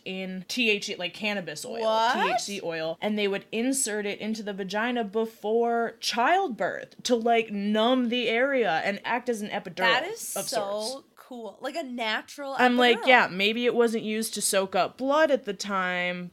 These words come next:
Speaker 1: but they
Speaker 2: But it
Speaker 1: definitely had
Speaker 2: was
Speaker 1: something similar."
Speaker 2: used. Yeah.
Speaker 1: Okay, so this was another funny thing I wanted to see if you had heard of this.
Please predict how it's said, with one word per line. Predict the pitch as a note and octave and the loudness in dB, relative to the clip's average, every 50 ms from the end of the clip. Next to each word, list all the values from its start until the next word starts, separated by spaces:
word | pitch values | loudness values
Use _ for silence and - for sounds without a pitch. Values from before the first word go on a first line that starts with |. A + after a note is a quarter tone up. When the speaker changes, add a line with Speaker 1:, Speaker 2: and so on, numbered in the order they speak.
| _ _ | _ _
Speaker 1:
but | G3+ G3 - | -8 -6 -4
they | F#3+ F#3+ | -4 -4
Speaker 2:
But | F#3 G#3 G#3+ A#3+ | -2 0 0 0
it | |
Speaker 1:
definitely | C#4 - A3 A3 | 2 0 0 0
had | - - | 0 -2
Speaker 2:
was | - G#3+ | -2 -4
Speaker 1:
something | G3 F3 - - - | -8 -8 -8 -6 -6
similar." | - - - - - - G2+ E2 B1+ | -6 -6 -6 -6 -6 -8 -8 -10 -12
Speaker 2:
used. | - - - - - - | -12 -16 -20 -20 -20 -20
Yeah. | - A#3 A3 G#3+ F#3+ A#3 | -20 -16 -10 -6 -4 -4
Speaker 1:
Okay, | B3 - - G#3+ F3 E3+ E3 D#3 E3 | -2 2 4 4 4 4 2 -2 -6
so | F#3 - F#3+ E3+ | -8 -10 -8 -8
this | F3 F#3 - G3 | -6 -8 -8 -8
was | G#3 G#3+ G3+ | -8 -6 -6
another | F#3+ E3+ E3+ E3 E3 E3 E3+ | -6 -6 -4 -4 -4 -6 -4
funny | - E3+ D#3+ D#3 D#3 | -6 -6 -6 -6 -8
thing | D#3+ E3 D#3 D3+ D3+ | -8 -8 -8 -8 -6
I | D3+ D3+ | -8 -8
wanted | D3+ D3+ D3 C#3+ D3+ D#3 | -8 -8 -8 -10 -10 -12
to | - F3+ | -12 -12
see | - - E3+ D#3+ | -10 -8 -6 -6
if | D#3 D3+ | -6 -6
you | D#3 D#3 | -6 -8
had | D3 D#3+ | -8 -8
heard | F3+ F3 D3+ D3+ D3 | -6 -6 -6 -6 -8
of | C#3+ C#3 | -10 -10
this. | C#3 C3+ C3+ C#3+ - | -10 -10 -10 -10 -10